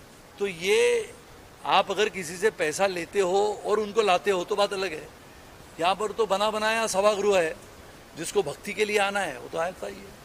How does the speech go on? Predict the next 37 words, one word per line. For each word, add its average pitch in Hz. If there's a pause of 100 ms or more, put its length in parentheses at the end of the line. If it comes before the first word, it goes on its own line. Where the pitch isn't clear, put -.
(540)
तो 170
इसके 170
लिए 202
उसकी 190
कोई 220
चिंता 196
नहीं 202
है, 180 (160)
चिंता 190
तो 202
थी 208
ये 214
बनाने 175
की, 143 (760)
और 160
ये 175
तो 190
देवी 180
माँ 180
के 196 (880)
आशीर्वाद 185
से -
और 180
हमारे 160
कार्यकर्ताओं 170
की 165
मेहनत 170
से -
और 202 (100)
कलाकारों 196
के 196 (800)
विशेष 220
परिश्रम 202
से 196
ये 190
बना 156
है। 147